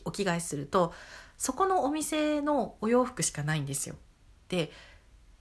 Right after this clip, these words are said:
お店に行くと、やっぱり店員さんは自社の服だから分かるわけじゃないですか。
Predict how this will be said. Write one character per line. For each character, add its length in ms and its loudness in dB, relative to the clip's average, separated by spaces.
お 80 0
店 260 0
に 120 -4
行 100 -6
く 120 -2
と、 360 2
や 80 -8
っ 20 -12
ぱ 140 2
り 160 -2
店 200 -2
員 200 -2
さ 140 -2
ん 100 -2
は 140 0
自 160 0
社 120 4
の 100 0
服 240 -6
だ 120 -6
か 120 -6
ら 200 2
分 120 -2
か 120 2
る 80 4
わ 100 4
け 100 -2
じ 80 -4
ゃ 40 -2
な 120 -2
い 60 -2
で 100 -6
す 120 -8
か。 240 0